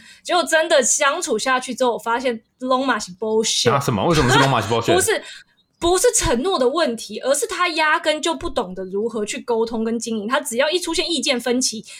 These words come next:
Speaker 1: 他要么就是呛你，要么就是避战。那你要人怎么可能跟他建立起一个强大的信任关系呢？我一定是在这边受了委屈之后呢，我又觉得说我不知道你到底在攻杀小，那我就只好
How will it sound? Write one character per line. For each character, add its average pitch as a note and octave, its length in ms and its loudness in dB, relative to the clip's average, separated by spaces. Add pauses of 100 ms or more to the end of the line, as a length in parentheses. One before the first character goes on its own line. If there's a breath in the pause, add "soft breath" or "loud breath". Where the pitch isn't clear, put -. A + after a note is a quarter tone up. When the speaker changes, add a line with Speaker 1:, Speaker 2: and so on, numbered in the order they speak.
Speaker 1:
他 F4 120 2
要 F#4+ 180 4
么 B3+ 100 0
就 B3+ 80 -6
是 D4 80 -6
呛 C4 320 0
你， G3 40 -6
要 D4 160 2
么 D#4+ 80 -4
就 G#3+ 80 -12
是 A#3+ 80 -8
避 A3+ 200 -8
战。 G#3 240 -4 (220)
那 C#4+ 140 0
你 A#3 140 0
要 B3 120 2
人 A3 300 -2
怎 G3+ 120 -6
么 G3 120 -8
可 G3+ 220 -8
能 G3+ 120 -6
跟 A3+ 140 -4
他 A3+ 100 -2
建 A3+ 180 -6
立 A#3 80 0
起 G3+ 200 -8
一 - 20 -18
个 G#3+ 80 -8
强 G3+ 180 -10
大 A3+ 120 0
的 G#3+ 80 -2
信 G#3+ 120 -6
任 G3 140 -8
关 F#3+ 180 -10
系 F#3+ 180 -14
呢？ F#3 80 -16 (260 loud breath)
我 A#3 120 6
一 C4+ 40 8
定 E4 120 0
是 E4 80 -6
在 E4+ 140 2
这 D#4+ 100 -4
边 D4+ 80 -2
受 D#4 200 4
了 A#3+ 80 2
委 G#3 160 -2
屈 B3 120 -8
之 A#3 80 -4
后 B3+ 100 2
呢， A#3 120 -2
我 A#3 100 6
又 C#4 80 6
觉 C4 120 0
得 A3+ 40 2
说 B3 120 -2
我 A3 80 0
不 A3+ 100 -6
知 A#3+ 60 -2
道 A#3 80 -2
你 G3 60 -8
到 A3 100 -6
底 G#3 60 -4
在 A3 60 -4
攻 G#3 160 -8
杀 G3+ 140 -6
小， - 180 -10 (220 loud breath)
那 C4+ 80 -2
我 B3 80 2
就 A#3+ 80 0
只 A3+ 160 -4
好 G#3+ 180 -4